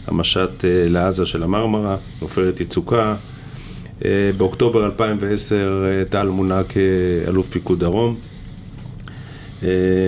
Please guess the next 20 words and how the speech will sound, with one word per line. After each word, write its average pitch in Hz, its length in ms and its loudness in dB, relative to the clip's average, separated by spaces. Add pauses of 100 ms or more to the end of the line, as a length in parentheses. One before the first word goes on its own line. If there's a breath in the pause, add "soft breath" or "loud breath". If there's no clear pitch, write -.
(320)
עבר 95 400 2
אירועים 95 800 2
משמעותיים, 98 840 2 (100)
מההסלמות 98 840 0
ל-, 104 40 4
אה, 101 40 2 (1120)
וחיסול, 101 720 2
אה, 95 140 4
סיכול, 101 540 2
אה, 95 80 4
קייסי, 113 500 0
ובהמשך 95 600 2 (500 loud breath)
סיכול 110 300 2
מחבלים 104 440 2
מסיני, 107 720 2
וג'אברי, 107 1500 4
ופיגוע 101 560 2
כביש 110 200 -2
שתים 147 240 2
עשרה, 117 340 0